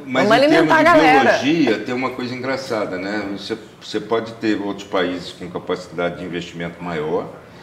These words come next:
Speaker 1: mas tem uma coisa que eles não compram, que é tempo. Tempo
Speaker 2: É.
Speaker 1: você não tem como comprar. E o Brasil tem cem anos, pelo menos, na frente nessa tecnologia de produção de carne
Speaker 2: Uhum.
Speaker 1: tropical.
Speaker 2: É.
Speaker 1: E esse pacote tecnológico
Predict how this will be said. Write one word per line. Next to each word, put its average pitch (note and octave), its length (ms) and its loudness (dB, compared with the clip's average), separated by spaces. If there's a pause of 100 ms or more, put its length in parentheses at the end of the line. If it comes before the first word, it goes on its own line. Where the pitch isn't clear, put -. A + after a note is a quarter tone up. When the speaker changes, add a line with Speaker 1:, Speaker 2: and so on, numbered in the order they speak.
(240)
Speaker 1:
mas G#2 360 -2
tem B2 100 -4
uma A#2 160 -2
coisa A2 260 -4
que A#2 120 -10
eles G#2+ 180 -10
não A2+ 160 -10
compram, G#2 380 -10
que B2 120 -10
é C3+ 40 -10
tempo. - 460 -8 (200)
Tempo G2 300 -12
Speaker 2:
É. D#2+ 60 -12
Speaker 1:
você - 60 -10
não G2+ 160 -12
tem F2+ 140 -12
como F#2 200 -12
comprar. - 320 -18 (500)
E F#2+ 80 -4
o F#2+ 40 -2
Brasil G#2 380 0 (160)
tem G2 320 -4
cem A2 480 -6
anos, F2+ 260 -6
pelo F2 240 -6
menos, F2 280 -8
na F2 120 -8
frente F2+ 520 -10
nessa F2 200 -12
tecnologia F2 600 -8
de F2+ 60 -14
produção F#2 380 -12
de E2+ 100 -14
carne - 380 -4
Speaker 2:
Uhum. G#3+ 140 -2
Speaker 1:
tropical. C4+ 500 -6 (440)
Speaker 2:
É. - 20 -16 (320)
Speaker 1:
E F#2+ 260 0
esse A2+ 200 0
pacote G2+ 580 -2
tecnológico G2+ 1000 -4